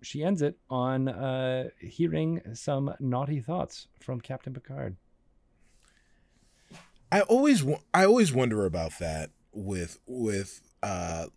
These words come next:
Speaker 2: Loxana Troy. Um, she is th-, the best Betazoid we know, right? Because we only know one and a half.
Speaker 1: <laughs>
Speaker 2: Um, <laughs> but, but, like, it's clear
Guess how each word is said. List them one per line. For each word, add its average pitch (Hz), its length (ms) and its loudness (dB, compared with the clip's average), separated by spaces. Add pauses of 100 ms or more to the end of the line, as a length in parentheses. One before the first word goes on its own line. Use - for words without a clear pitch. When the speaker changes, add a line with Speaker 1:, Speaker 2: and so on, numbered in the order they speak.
Speaker 2:
Loxana 101 540 -4
Troy. 80 560 -6 (240)
Um, 90 520 -2 (340)
she 185 420 4
is 151 640 4 (580)
th-, 139 340 -8
the 160 340 8
best 156 560 8
Betazoid 135 680 8
we 120 140 2
know, 87 340 -4 (260)
right? 139 380 2 (220)
Because 123 300 -2
we 123 140 2
only 123 240 2
know 110 520 0 (220)
one 127 220 2
and 117 100 2
a 107 40 2
half. - 500 -8 (360)
Speaker 1:
<laughs> - 140 0
Speaker 2:
Um, 113 560 2 (280)
<laughs> - 280 -2
but, 185 340 12
but, 175 440 8
like, 160 340 8 (560)
it's 190 240 6
clear 269 880 6